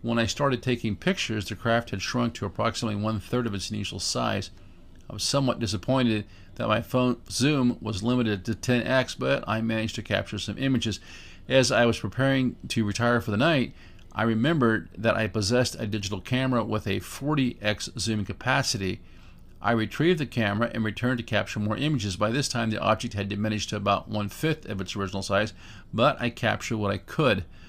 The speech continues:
Lacking a tripod, it proved challenging to keep the camera steady. I also found that recording video provided better image quality in the low light environment.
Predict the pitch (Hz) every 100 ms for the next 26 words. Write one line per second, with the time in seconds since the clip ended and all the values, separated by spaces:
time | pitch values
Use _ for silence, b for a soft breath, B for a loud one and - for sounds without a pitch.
0 | B B - 110 - 147 123 131 120 117
1 | 110 110 95 - 110 98 - - 127 139
2 | 127 110 101 101 120 104 104 - 101 101
3 | - - 123 107 98 B B B B -
4 | 104 110 139 - 113 104 117 113 117 110
5 | 110 - - 135 120 98 120 123 110 104
6 | - B B - 110 110 107 98 98 110
7 | 104 110 110 98 - - 135 131 113 101
8 | 101 98 107 117 104 107 101 - 98 117
9 | 127 107 92